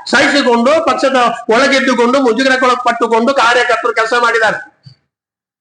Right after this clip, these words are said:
ಈಗ ನಾವೇನಾದ್ರೂ ಆ ಧರ್ಮಸ್ಥಳ ಪ್ರಕರಣದ ಬಗ್ಗೆ ನಾವು ಯಾರಾದ್ರೂ ಸಮಾಜ ಮುಸಲ್ಮಾನ ಸಮಾಜ, ಸಮಾಜ ಆಗ್ಲಿ, ಕ್ರೈಸ್ತ ಸಮಾಜ ಆಗಲಿ, ಚಕ-, ತಕ-, ತಕರಾರು ಎತ್ತಿದ್ರೆ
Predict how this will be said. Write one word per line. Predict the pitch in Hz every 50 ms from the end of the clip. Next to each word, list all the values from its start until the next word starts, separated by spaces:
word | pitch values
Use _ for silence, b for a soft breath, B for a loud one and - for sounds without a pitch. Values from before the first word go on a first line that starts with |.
| _ _ _ _ _ _ _ _ _ _ _ _ _ _ _ _ _ _ _ _ _ - - - - - - - _ _ _ _ _ _ _ _ _ _ 1077 - - - - - - - - - _ _ _ _ _ _ -
ಈಗ | 262 285 233
ನಾವೇನಾದ್ರೂ | 226 269 311 311 294 285 302 311 330 330 330 311 302 285 - - - - - - - _ - 160
ಆ | 208 233 226 214 - - - - 180 185
ಧರ್ಮಸ್ಥಳ | 151 165 190 247 294 330 302 - 294 285
ಪ್ರಕರಣದ | 277 269 240 - 254 247 254 247 247
ಬಗ್ಗೆ | 240 240 226 226 269
ನಾವು | 269 240 208 220 240 240
ಯಾರಾದ್ರೂ | 226 220 220 233 233 240 226
ಸಮಾಜ | 214 196 196 214 220 220 208 202 165 - - - - _ _ _ _ _ _ _ _ _ _ _ _ _ _ _ _ _ _ _ _ _ _ _ _ _ _ _ _ _ _
ಮುಸಲ್ಮಾನ | 180 175 277 269 262 254 247
ಸಮಾಜ, | 240 233 233 233 220 214 208 208 220 208 196
ಸಮಾಜ | 196 202 208 208 196 196
ಆಗ್ಲಿ, | 190 262 269
ಕ್ರೈಸ್ತ | 262 233 214 220 220 262
ಸಮಾಜ | 247 247 233 233 220 214 208
ಆಗಲಿ, | 208 196 196 202 214 269 269
ಚಕ-, | - 196 202 208 233 233 240 233 233
ತಕ-, | 208 185 180 185 B B B _
ತಕರಾರು | - 170 - 220 240 240 226 226
ಎತ್ತಿದ್ರೆ | 220 214 - 226 220 208 208 208 196 165 - - - - -